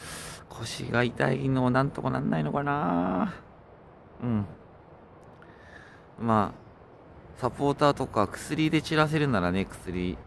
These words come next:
使っていきたいと思ってますよと。あとはなんだ、最近思ったことは、最近思ったことなんすかね。あ、本を買ったよ。久しぶりに。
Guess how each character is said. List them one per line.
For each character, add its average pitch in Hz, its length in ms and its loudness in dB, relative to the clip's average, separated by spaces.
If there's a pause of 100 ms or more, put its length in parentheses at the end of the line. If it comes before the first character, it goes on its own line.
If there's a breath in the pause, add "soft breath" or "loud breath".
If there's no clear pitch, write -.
使 - 180 -6
っ 80 60 -2
て - 180 -10
い 85 60 -6
き - 80 -16
た 90 160 -2
い 85 60 0
と - 100 -8
思 80 240 2
っ - 20 -2 (360)
て 76 180 0
ま 69 280 -2
す - 280 -12 (240)
よ 85 160 4
と。 67 180 -2 (1600 loud breath)
あ 151 120 -6 (400)
と 113 400 2
は 101 160 8
な 98 180 4
ん 110 60 2
だ、 87 180 4 (220)
最 98 160 -4 (240)
近 107 340 0
思 120 140 2
っ 123 40 -4 (360)
た 117 100 -2
こ 104 160 -8 (100)
と 127 220 2
は、 113 220 8 (2750)
最 170 140 0
近 180 140 2
思 190 100 6
っ 190 40 2
た 151 120 6
こ 123 80 2
と 107 80 6
な 127 220 8
ん 139 60 4
す - 60 -8
か 85 140 0
ね。 85 240 2 (340)
あ、 - 60 0
本 233 160 8
を 214 60 8
買 127 100 8
っ - 60 4
た 113 120 6
よ。 85 180 8 (1400)
久 180 180 0
し 175 120 0
ぶ 165 120 2
り 170 140 4
に。 165 180 2